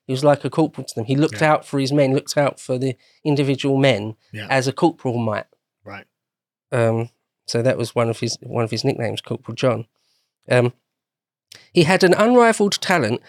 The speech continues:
Speaker 1: for careful and scientific combinations by which he would deceive and circumvent an enemy so as to attack him when least expected and at the greatest, greatest advantage. A bit Napoleon,
Speaker 2: Mm.
Speaker 1: Napoleonic-esque in that sense.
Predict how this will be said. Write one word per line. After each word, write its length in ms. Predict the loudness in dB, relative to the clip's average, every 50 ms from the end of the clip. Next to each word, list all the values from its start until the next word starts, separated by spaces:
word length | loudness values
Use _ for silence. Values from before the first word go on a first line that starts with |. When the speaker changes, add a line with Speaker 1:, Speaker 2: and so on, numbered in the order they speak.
| -20 _ _
Speaker 1:
for 160 | _ -4 -4
careful 480 | 0 2 4 4 4 4 4 4 4 6
and 160 | 4 4 4
scientific 600 | 2 4 4 4 4 4 2 0 -2 -2 -4 -2
combinations 920 | 0 0 2 2 4 4 4 4 4 2 0 -2 -2 -4 -2 -2 -2 -4 -6 _ -20 -20 _ _ _ _ _ _ _ _ _ _ _ _
by 120 | 2 2 4
which 220 | 4 4 2 4
he 100 | 2 4
would 180 | 4 4 2 2
deceive 540 | 2 0 2 4 6 6 6 6 4 2 2
and 180 | 2 2 4 4
circumvent 540 | 4 4 4 4 2 0 2 2 2 4
an 100 | 4 4
enemy 480 | 4 4 4 4 2 2 0 -2 -4 -6 _ _ _ _ _ _ _ _ _ _ _ _
so 180 | 2 4 6 4
as 80 | 4 4
to 120 | 2 0
attack 360 | 0 2 0 0 0 0 2
him 160 | 2 4 6
when 140 | 6 6 6
least 240 | 6 6 4 2 0
expected 640 | 0 -2 2 2 2 2 2 0 0 0 0 -2 -6 -12 -14 -16 -16 -16 _ _
and 260 | 0 2 4 4 4
at 160 | 2 2 0
the 60 | 0 4
greatest, 440 | 4 4 4 4 2 0 -2 -4 -6 _ _ _
greatest 480 | 2 2 2 2 0 -2 -2 -4 -4
advantage. 540 | -4 -2 2 4 4 4 4 2 -4 -8 -6
A 40 | 0
bit 160 | 0 2 2
Napoleon, 720 | 2 -2 -2 -2 -2 0 0 0 0 0 0 0 -2 -4 -6
Speaker 2:
Mm. 440 | -6 -4 -4 -4 -4 -4 -6 -8 -12 -18 _ _
Speaker 1:
Napoleonic-esque 920 | -16 -12 -8 -8 -8 -4 -2 0 0 2 0 0 -2 -6 -6 -6 -6 -8 -8
in 220 | -8 -6 -4 -2
that 180 | -2 -4 -4 -6 _ _ _ -20 -18 -6
sense. 460 | -6 -4 -2 -2 -4 -6 -8 -10 -10